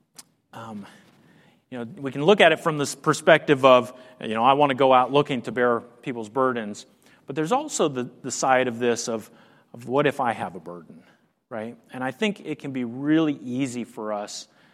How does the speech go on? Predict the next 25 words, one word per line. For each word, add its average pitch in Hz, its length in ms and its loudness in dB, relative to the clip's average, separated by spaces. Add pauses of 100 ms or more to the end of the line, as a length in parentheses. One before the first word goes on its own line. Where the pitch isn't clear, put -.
(520)
to 175 100 2
let 180 200 6
a 202 60 6
little 190 240 6
bit 180 140 4
of 180 100 0
pride 170 420 6
creep 160 360 0
in 156 280 2
and 143 140 -4
say, 139 480 4
"I 139 180 2
don't 147 200 -2
really 127 240 -2
need 123 300 -2
people's 123 360 -8
help. 120 440 2
I'm 120 200 -4
good. 120 420 0 (100)
I've 117 140 -14
got 123 160 -2
it 123 100 -12
taken 120 300 -10
care 110 340 -6
of. 107 340 -4